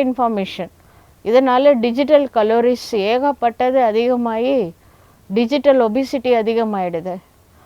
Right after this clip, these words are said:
முக்கியமா இது வந்து காலேஜ் ஸ்டூடெண்ட்ஸ்க்கு தான். அவங்க வந்து ஸ்லிம்மா இருக்கிறதுக்காக டயட்ல இருக்காங்க,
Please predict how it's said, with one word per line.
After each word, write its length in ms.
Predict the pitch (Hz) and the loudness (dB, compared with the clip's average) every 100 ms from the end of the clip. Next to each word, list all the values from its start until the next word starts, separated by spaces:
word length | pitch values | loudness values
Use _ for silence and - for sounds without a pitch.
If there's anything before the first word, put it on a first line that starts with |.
| _ - | _ -8
முக்கியமா 600 | 208 254 294 294 254 269 285 240 | -4 -2 2 4 4 4 2 2
இது 100 | 208 | 0
வந்து 180 | 202 233 233 | 0 -2 0
காலேஜ் 340 | 196 202 220 202 | 2 2 -2 -4
ஸ்டூடெண்ட்ஸ்க்கு 540 | 202 185 180 - 185 | -6 -6 -6 -6 -8
தான். 140 | 165 160 _ _ _ _ _ _ _ _ _ _ _ _ _ _ | -8 -10 _ _ _ _ _ _ _ _ _ _ _ _ _ _
அவங்க 300 | - 233 294 294 | -2 0 2 2
வந்து 240 | 269 269 302 - | 2 0 -2 -2
ஸ்லிம்மா 380 | 277 285 320 311 | -2 0 2 4
இருக்கிறதுக்காக 680 | 277 277 269 269 269 262 285 240 | 4 4 4 4 4 4 4 4
டயட்ல 400 | 226 254 277 240 | 4 4 2 2
இருக்காங்க, 360 | 226 233 220 | 2 -2 -2